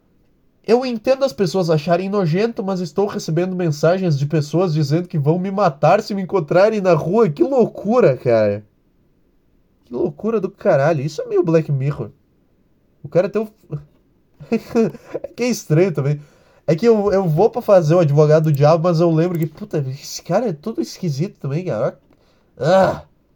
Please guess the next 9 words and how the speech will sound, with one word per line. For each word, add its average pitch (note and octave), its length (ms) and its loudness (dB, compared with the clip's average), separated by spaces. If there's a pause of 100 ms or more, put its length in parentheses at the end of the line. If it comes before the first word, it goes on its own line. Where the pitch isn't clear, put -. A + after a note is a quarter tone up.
(380)
Ah! E3+ 540 2 (2500)
Qual - 260 -4
que - 280 -8
é, D#3 180 2
cara? G#2 460 -6 (1500)
"Com F3+ 160 -12
toda A3+ 200 -4
a - 40 -8
repercussão, F3 920 -4